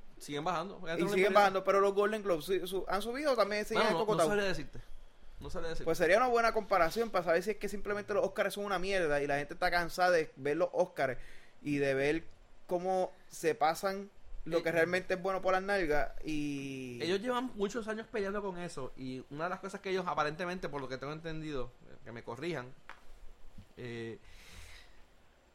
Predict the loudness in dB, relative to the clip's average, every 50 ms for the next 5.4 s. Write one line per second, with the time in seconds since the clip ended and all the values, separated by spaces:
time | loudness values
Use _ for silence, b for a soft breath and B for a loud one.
0 | _ -20 -20 -20 _ _ -20 -16 -2 2 4 6 6 6 4 4 4 2 4 4
1 | 2 0 0 -2 -6 -10 -8 -4 0 2 2 4 4 2 2 2 0 -2 -4 -10
2 | -12 -14 -18 -20 -20 -20 -12 -6 -4 -4 -2 2 4 4 4 4 2 0 2 2
3 | 2 2 2 0 0 0 0 0 -4 -6 -12 -14 -12 -4 -2 0 0 0 -2 -6
4 | -6 -4 -2 -2 0 0 -2 -2 0 0 0 0 -2 -4 -10 -14 -16 -18 -18 -18
5 | -12 -8 -6 -4 -2 -2 -2 -2